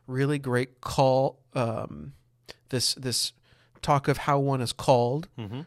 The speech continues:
Speaker 1: right? Just like Jonah, and how we don't wanna do what God wants us to do. <laughs>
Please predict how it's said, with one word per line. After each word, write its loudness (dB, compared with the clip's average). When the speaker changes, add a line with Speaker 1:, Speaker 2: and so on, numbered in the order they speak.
Speaker 1:
right? -4
Just -2
like -8
Jonah, 0
and -4
how 2
we 2
don't 8
wanna 6
do 6
what 8
God 8
wants 4
us 2
to -2
do. 4
<laughs> -16